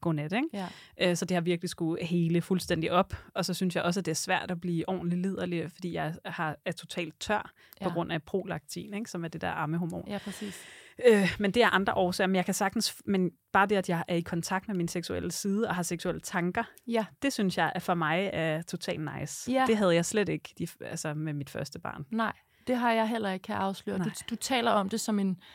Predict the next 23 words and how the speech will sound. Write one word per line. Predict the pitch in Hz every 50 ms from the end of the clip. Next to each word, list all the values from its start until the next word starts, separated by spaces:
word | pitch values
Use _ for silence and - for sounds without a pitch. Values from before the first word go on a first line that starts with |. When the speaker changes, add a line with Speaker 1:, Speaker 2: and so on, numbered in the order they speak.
| - - - - -
Speaker 2:
altså, | 202 185 220
som | 196 202 226
noget, | 226 220 220 226
du | 220
træner, | 220 - - - - 208 196 196 202 214 233
en | - - 220
muskel, | 214 220 233 233 - - - 247 -
der | 214
skal | 208 - - 214
trænes. | - - - 196 196 196 208 -
Jeg, | - 220 220 - -
Speaker 1:
Ja. | 226 208 196
Speaker 2:
trænes. | - - 202 196 208 214
Jeg | - 214
kunne | - 220 220
godt | - _ _ _ _ -
tænke | - 233 214
mig | 214 220
at | 202
få | - - 208
det | 214 202
der | 190 185 - - -
træningsprogram. | - - 202 208 202 - - _ - - 202 - 202 -